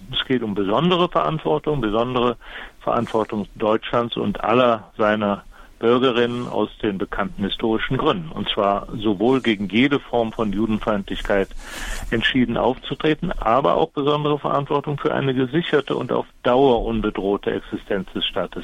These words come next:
Israels. Der Punkt ist nur, diese Existenz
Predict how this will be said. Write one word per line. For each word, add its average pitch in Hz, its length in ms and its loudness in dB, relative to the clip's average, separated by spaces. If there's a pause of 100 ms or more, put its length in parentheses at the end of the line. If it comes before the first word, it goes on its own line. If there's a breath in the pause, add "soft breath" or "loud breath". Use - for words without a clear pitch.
Israels. 82 540 -4 (180)
Der 107 80 0
Punkt 175 320 -2
ist 113 180 -2
nur, 143 380 2 (880 loud breath)
diese 170 540 4 (360)
Existenz 139 720 0